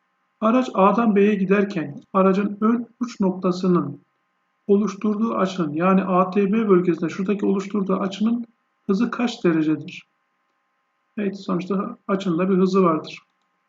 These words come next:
Evet, bu açının hızı nedir diye sorulmuş. Evet,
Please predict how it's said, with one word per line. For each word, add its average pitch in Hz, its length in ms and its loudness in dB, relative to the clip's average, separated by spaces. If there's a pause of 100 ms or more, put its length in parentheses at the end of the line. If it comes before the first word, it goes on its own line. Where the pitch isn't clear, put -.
(1600)
Evet, 202 300 -4
bu 240 140 -2
açının 208 640 0 (640)
hızı 202 480 -2
nedir 190 260 2
diye 165 140 4
sorulmuş. 160 580 -2 (680)
Evet, 196 180 -2